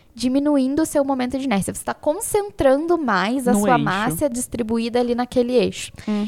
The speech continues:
Speaker 1: Então, com isso, você diminui a sua resistência pra rotação. Você roda mais rápido.
Speaker 2: E aí faz todo sentido você sair do aberto e ir pro fechado depois que você já começou a rodar.
Speaker 1: Exatamente.
Speaker 2: Olha
Speaker 1: Porque
Speaker 2: só.
Speaker 1: aí, em questões técnicas, né? Nunca girei.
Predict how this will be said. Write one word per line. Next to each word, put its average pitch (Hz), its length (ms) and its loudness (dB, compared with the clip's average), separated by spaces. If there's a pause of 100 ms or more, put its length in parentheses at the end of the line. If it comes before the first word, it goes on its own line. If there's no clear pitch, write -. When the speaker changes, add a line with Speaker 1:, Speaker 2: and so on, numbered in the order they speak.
Speaker 1:
Então, 269 260 2
com 269 200 -2
isso, 320 360 -4
você 254 340 0 (300)
diminui 403 520 0 (160)
a 359 80 -2
sua 330 200 0
resistência 311 600 -2
pra 277 140 0
rotação. 269 540 -2
Você 214 200 -8
roda 254 440 2
mais 214 240 -8
rápido. - 500 -12 (160)
Speaker 2:
E 190 100 0
aí 185 120 4
faz 226 160 -2
todo 185 160 -2
sentido 254 360 -4
você 208 220 0
sair 156 300 2
do 147 180 0
aberto 147 880 0
e 208 220 0
ir 202 60 -2
pro - 160 -4
fechado 185 440 0
depois 180 300 -2
que - 100 -18
você 208 180 -6
já 202 100 -4
começou 202 400 -2
a - 20 2
rodar. 190 360 -4
Speaker 1:
Exatamente. 208 760 -6
Speaker 2:
Olha 302 260 -8
Speaker 1:
Porque 254 200 0
Speaker 2:
só. 285 60 4
Speaker 1:
aí, 254 120 2
em 339 200 -6
questões 220 440 -2
técnicas, 247 560 -2
né? 220 140 0
Nunca 220 280 -4
girei. 240 440 2